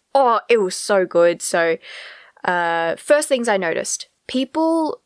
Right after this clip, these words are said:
or students refer to their teachers by their first name. That's very common. The teachers, honestly, are just friends. They're friends with the students. There is no,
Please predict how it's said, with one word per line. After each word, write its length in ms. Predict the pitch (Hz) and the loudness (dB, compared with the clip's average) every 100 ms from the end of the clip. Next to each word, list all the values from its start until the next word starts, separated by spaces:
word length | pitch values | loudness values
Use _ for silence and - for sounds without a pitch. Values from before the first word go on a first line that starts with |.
| _ - | _ -4
or 100 | 190 | -4
students 720 | - 220 269 311 - - - | -2 0 2 2 -2 -12 -10
refer 500 | 208 214 - 196 190 | -6 -6 -2 2 2
to 160 | 190 220 | 0 -2
their 160 | 190 180 | -2 -2
teachers 680 | - 196 - 208 202 196 - _ | -4 -6 -2 -2 -2 -4 -10 _
by 140 | 180 | -2
their 140 | 175 165 | -2 -4
first 380 | - 175 180 | -2 -2 -2
name. 320 | 202 190 196 208 _ _ | -4 -2 -4 -10 _ _
That's 180 | - 196 | -20 -4
very 260 | 190 170 | 0 0
common. 580 | 170 185 175 170 165 170 - _ | -2 -6 -6 -8 -8 -12 -14 _
The 180 | 196 196 | -2 -2
teachers, 760 | 190 - 226 247 - 330 311 - _ | -2 -4 -2 0 0 0 -2 -8 _
honestly, 640 | - 202 233 - 254 254 - - - - - _ _ _ _ _ | -2 0 0 0 0 -2 -6 -20 -20 -20 -20 _ _ _ _ _
are 220 | 220 214 202 - | 0 0 -2 -6
just 240 | 240 - | -4 -6
friends. 640 | - 208 196 190 151 - - | -4 0 0 -2 -6 -12 -2
They're 160 | 233 220 | -2 -2
friends 640 | - - 214 214 254 247 | -6 -2 0 2 0 -2
with 320 | 202 208 196 | 2 4 4
the 100 | 196 | 0
students. 720 | 190 - - 185 156 - - - - - - | -4 -6 -2 -2 -2 -4 -10 -12 -16 -20 2
There 180 | 226 247 | 4 4
is 160 | 254 | 2
no, 540 | 214 202 202 247 294 | 0 2 4 4 2